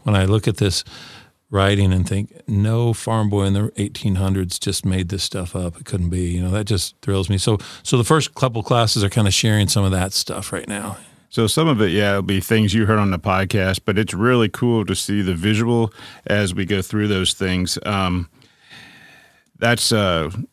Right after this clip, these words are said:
Speaker 2: that adds a whole nother level to it. So if you go to YouTube and just search on Restore Gospel Podcast, you'll find it. There's also a link on,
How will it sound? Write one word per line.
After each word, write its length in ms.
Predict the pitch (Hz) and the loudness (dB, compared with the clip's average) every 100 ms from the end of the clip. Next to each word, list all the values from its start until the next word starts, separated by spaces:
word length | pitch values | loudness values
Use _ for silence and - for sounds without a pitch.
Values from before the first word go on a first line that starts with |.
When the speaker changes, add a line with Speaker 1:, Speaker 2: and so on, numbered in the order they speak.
| _ _ _ _ _ _ _ _ _ - | _ _ _ _ _ _ _ _ _ -6
Speaker 2:
that 220 | 123 113 | 0 4
adds 180 | 113 101 | 4 4
a 60 | 98 | 2
whole 240 | 95 113 | 2 4
nother 240 | 107 95 | 4 2
level 280 | 90 95 92 | 0 0 -2
to 200 | 87 95 | -2 -2
it. 100 | 85 | -2
So 160 | - 117 | 2 2
if 140 | 107 | 2
you 40 | 107 | 2
go 200 | 127 156 | 4 4
to 60 | |
YouTube 520 | 127 120 101 120 120 | 4 4 2 2 2
and 80 | 107 | 2
just 160 | 107 - | 2 2
search 260 | 110 101 | 0 2
on 140 | 110 104 | 2 2
Restore 400 | 98 - 101 104 | 0 -2 -2 -2
Gospel 380 | 101 101 - 95 | 0 -2 -2 -2
Podcast, 680 | 101 92 - 95 90 - | 0 0 0 0 0 -2
you'll 220 | - 101 101 | -4 -2 -2
find 380 | - 110 110 | 0 2 4
it. 120 | 107 95 | 2 0
There's 180 | 95 | -2
also 360 | 104 98 - 92 | 0 -2 0 -2
a 0 | |
link 340 | 90 92 92 | 0 0 -2
on, 240 | 80 87 | -2 -4